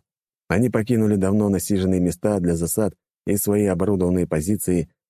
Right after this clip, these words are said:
и бежали по нашему следу. Благо, они часто теряли его,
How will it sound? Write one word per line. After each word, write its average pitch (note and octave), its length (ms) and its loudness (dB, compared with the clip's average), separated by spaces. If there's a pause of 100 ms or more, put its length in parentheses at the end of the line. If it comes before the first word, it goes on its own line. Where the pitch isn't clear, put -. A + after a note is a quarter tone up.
и F#2+ 140 0
бежали A2 440 0
по G2+ 140 -2
нашему G2+ 340 0
следу. E2+ 520 -2 (580)
Благо, B2+ 320 0
они B2+ 200 0
часто A#2+ 380 -2
теряли B2+ 360 0
его, A#1+ 300 -2